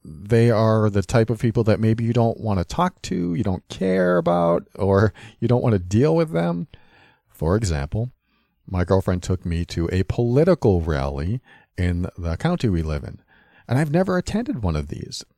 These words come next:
I'm becoming more politically aware of things, but she took me to a political rally, and I really didn't want to be there, but it was okay because we got to hear the candidates giving their speeches and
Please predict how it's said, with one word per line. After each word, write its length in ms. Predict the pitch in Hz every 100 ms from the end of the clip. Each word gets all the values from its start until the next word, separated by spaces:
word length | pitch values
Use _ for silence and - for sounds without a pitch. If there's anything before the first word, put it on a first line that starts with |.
| _ -
I'm 180 | 98 107
becoming 540 | 110 107 120 110 101 -
more 260 | 110 120
politically 680 | 117 - 107 110 107 - 98 95
aware 680 | 92 82 80 95 131 147 110
of 240 | - 76
things, 400 | - 78 71 78
but 200 | - 92 - - - - _
she 140 | -
took 160 | - 147
me 80 | 143
to 140 | 147
a 40 | 143
political 440 | 123 98 87 92
rally, 340 | 82 71 78
and 100 | 110
I 80 | 160 208 _ _ - -
really 440 | 92 185 233 262
didn't 200 | 226 208
want 160 | 180 170
to 60 |
be 200 | 139 185
there, 400 | 160 90 92 139 _ _ _ _ _ _
but 100 | 185
it 60 | 190
was 140 | 208
okay 380 | 226 - 294 165
because 440 | 107 - 113 104 - - - _
we 100 | 131
got 140 | 160
to 100 | -
hear 120 | 147
the 100 | 131
candidates 680 | 110 - 110 104 90 85 - - _
giving 300 | - 104 113
their 140 | 110 110
speeches 640 | - 104 90 - 82 85
and 220 | 92 85